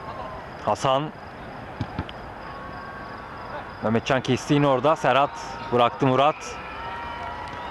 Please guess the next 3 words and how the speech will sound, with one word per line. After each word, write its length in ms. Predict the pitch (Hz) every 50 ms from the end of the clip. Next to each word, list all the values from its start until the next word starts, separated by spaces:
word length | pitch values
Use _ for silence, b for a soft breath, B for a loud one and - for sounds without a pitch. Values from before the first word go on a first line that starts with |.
| - - - - - - - - - - - - - - - - - - - - - - - - - - - - - - 320 - - - - 762 762 - - - - - - - 640 640 622 - - - - - -
Murat 260 | 139 143 139 127 - -
sıyrılamadı. 720 | - 127 127 123 127 135 139 143 139 127 127 151 180 165
Çeto. 480 | - 143 127 - 143 143 151 175 -